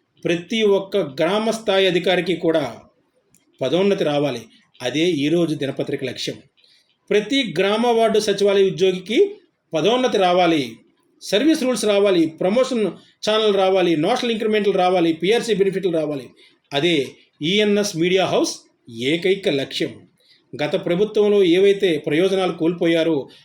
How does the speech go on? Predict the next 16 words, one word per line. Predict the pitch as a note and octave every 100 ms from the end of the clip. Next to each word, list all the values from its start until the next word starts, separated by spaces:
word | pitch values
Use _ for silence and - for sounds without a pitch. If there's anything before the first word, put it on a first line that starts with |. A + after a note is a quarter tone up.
| _ C3+
ఆ | D3+
ప్రయోజనాలన్నీ | D3 C#3 F3 G#3+ G#3+ F#3+ F#3 F#3
కూడా | F3+ F3 E3+
కూటమి | D#3+ D#3 E3 G3+
ప్రభుత్వంలో | F#3+ E3+ E3+ E3+ E3 E3
జరగడానికి | D3+ C3+ E3+ E3 D3+ D3+ D3 B2 A2 _ _ _ -
ఒకే | C#3+ C4+
ఒక | C#4+ C4 A3+
మంత్రి, | F#3 F#3+ G#3 F#3+ C#3 B2+ D#3+
ఒకే | D3+ A#3
ఒక్క | A3 A3 - A#3+
మగాడని | G#3+ G3+ G#3 G#3+ G#3 G3
చెప్పానండి | F3 F#3+ F3 C#3 B2
నేను. | C3 A#2 G#2+ _ _ _ _ D3
గత | D3
వార్తలో, | D3+ D#3 E3+ F#3 G4+ G4